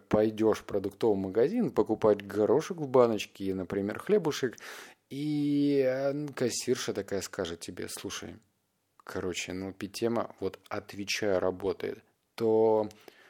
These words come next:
ну, наверное, ты либо ухмыльнёшься, посмеёшься и вообще точно серьёзно это никак не будешь воспринимать. Но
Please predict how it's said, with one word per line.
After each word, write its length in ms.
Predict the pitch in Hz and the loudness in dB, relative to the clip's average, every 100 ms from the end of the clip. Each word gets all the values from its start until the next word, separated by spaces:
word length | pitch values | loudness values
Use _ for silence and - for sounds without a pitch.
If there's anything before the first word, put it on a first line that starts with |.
| _ _ - | _ _ -10
ну, 180 | 123 | -2
наверное, 420 | 123 113 127 123 110 | 0 2 0 0 -4
ты 160 | - | -6
либо 300 | 117 117 110 | -4 -4 2
ухмыльнёшься, 1080 | 107 101 - - 104 104 104 156 - - 104 | 2 2 -4 -4 -4 -2 -2 -2 -2 -4 -4
посмеёшься 880 | 98 107 95 - 92 92 131 - 98 | -2 -2 -2 -6 -4 -2 -4 -4 -8
и 120 | 101 | -6
вообще 400 | 95 95 - 113 | -4 -4 -2 -2
точно 640 | - - 110 131 - 123 - - | -4 2 4 4 -2 -8 -10 -18
серьёзно 480 | - - 98 104 104 | -10 -4 0 0 -2
это 140 | 95 | -8
никак 400 | 95 92 104 101 | -6 -6 -8 -8
не 60 | 95 | -8
будешь 340 | 95 101 95 | -8 -8 -10
воспринимать. 800 | 101 98 - 101 98 117 107 - - - _ _ _ _ - | -8 -10 -6 -4 -2 -2 -4 -6 -18 -20 _ _ _ _ -8
Но 560 | 117 139 160 120 - | -2 4 6 6 4